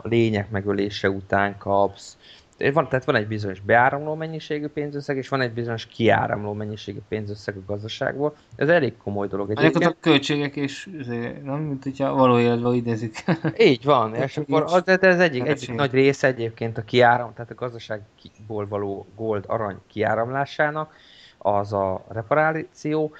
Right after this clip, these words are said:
Speaker 1: A másik nagyon nagy jelentős része egyébként az, hogy olyan játékosok, akik el-, abba adják a játékot, és marad náluk iszonyatos mennyiségű pénz, és amit már nem használnak föl.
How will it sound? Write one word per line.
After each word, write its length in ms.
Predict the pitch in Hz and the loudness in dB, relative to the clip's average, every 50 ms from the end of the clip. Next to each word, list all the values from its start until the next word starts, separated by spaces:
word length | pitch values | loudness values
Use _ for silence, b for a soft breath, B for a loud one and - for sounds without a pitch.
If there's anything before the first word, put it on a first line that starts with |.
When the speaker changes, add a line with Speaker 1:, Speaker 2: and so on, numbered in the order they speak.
| B 123 | B -6
Speaker 1:
A 80 | - 107 | -2 0
másik 500 | 117 135 139 135 127 - - 131 120 - | 4 4 4 4 4 0 -4 -8 -10 -8
nagyon 240 | 127 113 113 117 113 | -8 -8 -6 -6 -6
nagy 180 | 110 104 107 | -6 -4 -2
jelentős 480 | 113 110 110 110 104 101 - 104 - - | 0 0 0 -2 -4 -8 -10 -12 -8 -6
része 340 | 107 104 104 101 - - 104 | -4 -4 -4 -4 -2 0 0
egyébként 640 | 101 98 98 98 98 98 - - 104 104 92 - | 0 0 -4 -6 -8 -8 -8 -8 -6 -6 -2 0
az, 220 | 110 110 104 - - | 0 0 0 -2 -6
hogy 220 | - 101 104 - - | -8 -8 -8 -8 -4
olyan 340 | - 117 113 110 104 104 - _ _ _ _ | -2 0 0 0 -2 -6 -12 _ _ _ _
játékosok, 720 | - 113 113 113 110 - 113 101 - 104 - - - - | 2 4 4 4 2 -2 -8 -10 -10 -12 -16 -16 -16 -18
akik 260 | 104 101 - - 92 - | -18 -18 -18 -12 -8 -6
el-, 160 | 107 107 104 107 | -6 -6 -4 -4
abba 300 | 107 104 104 107 104 98 | -4 -4 -2 -2 -4 -4
adják 260 | 98 95 101 104 - - | -4 -4 -6 -8 -6 -6
a 40 | 98 | -4
játékot, 480 | 107 107 98 - 98 92 - 92 - | -4 -4 -4 -6 -8 -12 -12 -14 -16
és 140 | 92 - - | -16 -16 -12
marad 360 | - 104 104 101 98 95 92 | -6 -4 -2 0 0 -2 -4
náluk 440 | 98 98 101 101 101 104 101 - _ _ _ _ | -6 -6 -6 -6 -6 -8 -10 -12 _ _ _ _
iszonyatos 480 | 110 107 - - 95 95 95 101 - - | -8 -8 -6 -8 -8 -10 -10 -12 -14 -14
mennyiségű 540 | 95 101 104 101 104 - - - 95 - - - - _ _ | -14 -14 -14 -16 -18 -18 -16 -14 -14 -14 -14 -18 -20 _ _
pénz, 420 | - 101 107 120 147 160 - - - | -4 -4 -2 -4 -6 -6 -8 -14 -18
és 140 | 101 - - | -12 -10 -8
amit 240 | 101 104 104 - - | -8 -8 -10 -12 -12
már 100 | 101 95 | -10 -10
nem 160 | 92 95 98 104 | -10 -10 -10 -10
használnak 460 | 104 - - 120 123 131 143 143 - | -12 -8 -6 -6 -4 -2 -4 -4 -4
föl. 260 | - - 175 180 | -2 0 2 2